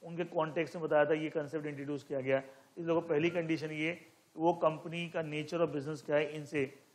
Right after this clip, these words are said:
it is in the business of technology, information technology, biotechnology, nanotechnology, इससे related होना चाहिए। मतलब इनमें से किसी न किसी चीज़ से related आपका business होना चाहिए, then only you are allowed to use this provision। अब मैंने पहले ही आपको बता दिया था एक बात।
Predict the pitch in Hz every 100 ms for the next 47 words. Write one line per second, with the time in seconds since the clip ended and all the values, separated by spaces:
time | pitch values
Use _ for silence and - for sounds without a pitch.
0 | _ 165 156 165 160 151 160 151 156 151
1 | 165 151 - 170 151 143 147 143 143 143
2 | 139 _ _ 165 147 156 147 151 160 151
3 | 139 143 139 147 139 131 139 165 160 139
4 | 143 139 147 147 143 147 170 160 143 139
5 | 143 143 - - - 165 - 202 185 165
6 | 165 160 151 160 165 156 - - - 160
7 | 180 - 180 180 196 202 180 175 180 170
8 | 156 165 165 165 170 156 151 160 151 160
9 | 143 139 147 143 139 135 135 143 - -
10 | _ 160 165 147 151 156 - 151 147 147
11 | 143 143 139 139 156 147 147 135 139 -
12 | 123 120 104 - _ _ _ _ 143 156
13 | 156 160 147 160 156 160 151 135 139 139
14 | 131 - 123